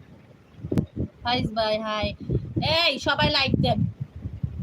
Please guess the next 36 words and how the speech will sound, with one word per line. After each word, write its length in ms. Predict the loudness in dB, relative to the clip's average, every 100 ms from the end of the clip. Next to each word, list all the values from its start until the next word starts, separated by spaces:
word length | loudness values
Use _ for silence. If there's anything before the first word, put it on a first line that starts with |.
| -4 -2 -4 -4 -10 -8
কতগুলা 420 | -2 2 4 4
মানুষ 340 | 2 0 -4
কেউই 240 | 2 4 4
লাইক 260 | 2 0
দেয় 160 | 0 -2
না। 80 | -2
আচ্ছা, 260 | -4 -2
আ-, 320 | -2 -2 -2 0
আ-, 260 | -2 -4 -4
আসলে 240 | -2 -2
কথা 160 | -2 -2
কি, 80 | -4
আপনারা 320 | -4 -4 -4
কি 100 | -4
আমার 240 | -2 -2 -2 -2 0 2
লাইভে 320 | 2 2 0
আসলে 260 | -2 -2 -6
কি 100 | -4
আমাকে 260 | -4 -4 -4
লাইক 220 | -4 -4
দিতে 220 | -6 -4
ভুলে 260 | -2 -2 -2
যান? 360 | -4 -6 -6 -10 -10 -14 -16 -12 -6 -4 -4 -4 -6 -6 -14 -16 -16 -16
সেটা 380 | -8 -4 0 0
বলেন। 280 | 2 -2 -4 -2 -2 0 -4 -6 -14 -14 -14 -8 -8 -8 -14 -12
কে 300 | 2 4 4 2
কে 120 | 0
লাইক 420 | 2 2 0 -2
অপশনে 420 | -4 -4 -8 -8
ক্লিক 280 | -2 0 0 -4
করতে 280 | -2 2 2
ভুলে 160 | 2
যান, 240 | 0 -4 -4
আগে 180 | -4 -6
সেটা 260 | -6 -4
বলেন। 300 | -2 -4 -8